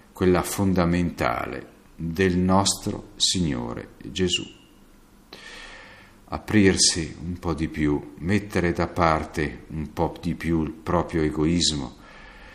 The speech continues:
essere un po' più aperti, eh, aprirebbe a quella novità fondamentale che è la salvezza della propria anima,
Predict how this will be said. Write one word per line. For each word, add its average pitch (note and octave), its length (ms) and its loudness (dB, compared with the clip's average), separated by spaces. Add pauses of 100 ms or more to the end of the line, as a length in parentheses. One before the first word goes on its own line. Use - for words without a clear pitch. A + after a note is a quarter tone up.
(120)
essere F2+ 420 2
un E2+ 140 2
po' F#2 140 0
più F#2 180 2
aperti, C2 760 -4 (120)
eh, - 80 -14 (880)
aprirebbe C#2+ 880 0 (960)
a - 100 -4
quella F#2+ 340 2
novità D#2+ 760 -2 (360)
fondamentale D#2 1200 -4 (200)
che F2+ 200 -2
è - 20 0
la E2+ 120 0
salvezza D2 840 2
della C#2+ 220 -6
propria D2 560 -6
anima, B1 360 -8